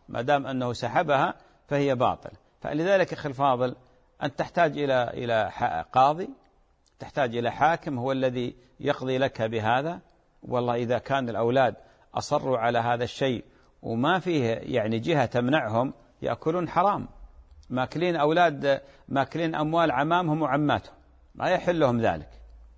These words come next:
هذا ليس لهم، ما دام أن الجد، الجد قد سحب الوصية وقال: "أنا خلاص ما بدل"، ما هو رأى بأن بدأت المشاكل في حياته،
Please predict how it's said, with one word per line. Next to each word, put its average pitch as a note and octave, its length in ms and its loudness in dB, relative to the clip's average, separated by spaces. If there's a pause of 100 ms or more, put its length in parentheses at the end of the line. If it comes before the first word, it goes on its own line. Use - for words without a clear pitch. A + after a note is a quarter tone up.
هذا A2 220 0
ليس E3 240 2
لهم، A#2 280 2 (200)
ما A2+ 140 -2
دام D#3 280 4
أن C#3+ 160 2
الجد، C#3+ 380 2 (760)
الجد A2+ 400 0 (480)
قد B2 320 -2
سحب C#3 400 -2
الوصية A#2 460 -2 (420)
وقال: C#3 380 0
"أنا C3+ 180 0
خلاص B2 400 0
ما A#2 240 -4
بدل"، B2+ 380 0 (360)
ما B2+ 340 -4
هو C3 200 4
رأى C#3 300 4
بأن B2+ 280 -4
بدأت C#3 280 -2
المشاكل B2+ 520 0
في C3 160 -6
حياته، F3 500 0